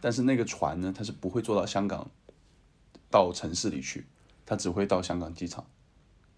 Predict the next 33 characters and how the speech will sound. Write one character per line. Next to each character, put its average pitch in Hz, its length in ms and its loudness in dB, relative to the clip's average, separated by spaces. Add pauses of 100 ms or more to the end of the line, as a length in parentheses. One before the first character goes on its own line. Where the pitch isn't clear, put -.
(200)
就 113 100 -4
从 101 240 0
深 113 220 0
圳 113 140 2
的 101 80 2
口 80 160 -4
岸 87 280 2
离 90 140 -4
开 92 320 -6
蛇 98 280 0
口， - 280 -6
我 82 80 -10
记 - 140 -12
得 - 60 -12 (100)
那 - 60 -20
个 - 100 -18
地 - 80 -16
方 - 180 -16
叫 120 80 -18 (600)
蛇 - 220 0
口， - 300 -6
然 95 100 -6
后 90 140 -2
蛇 92 220 -2
口 85 440 -2 (300)
直 90 180 -6
接 98 280 0
就 95 120 -4
到 90 160 0
香 85 160 -4
港 82 140 -4
机 82 100 -8
场。 - 140 -12